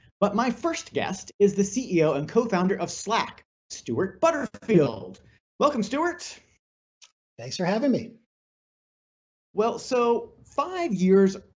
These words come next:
Speaker 1: or so ago, we met, and I told you that I didn't want to use Slack because I didn't
Speaker 2: Mm-hmm.
Speaker 1: need one more channel of work, of, of work information in my life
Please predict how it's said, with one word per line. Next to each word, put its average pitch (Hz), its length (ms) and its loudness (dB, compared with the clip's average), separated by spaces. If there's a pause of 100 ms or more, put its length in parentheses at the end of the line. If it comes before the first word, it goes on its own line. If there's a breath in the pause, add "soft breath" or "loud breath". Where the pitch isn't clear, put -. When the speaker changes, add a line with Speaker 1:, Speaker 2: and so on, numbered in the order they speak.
Speaker 1:
or 147 200 0
so 143 420 0
ago, 127 460 0
we 190 480 -2
met, - 680 -8 (440)
and 165 140 -2
I - 160 2
told 202 440 2
you 135 240 -2
that 135 140 -4
I 180 200 4
didn't 170 380 4
want 151 180 0
to 139 40 0
use 127 240 -4
Slack - 600 -10
because 170 260 0
I 160 140 0
didn't 202 240 4
Speaker 2:
Mm-hmm. 156 100 2
Speaker 1:
need 147 380 -2 (320 loud breath)
one 214 200 0
more 175 240 4
channel 156 360 -2
of 151 100 -4
work, 135 480 -4
of, 123 320 -6
of 127 160 -8
work 196 220 2
information 139 600 0
in 123 200 -4
my 117 160 -2
life 117 480 -2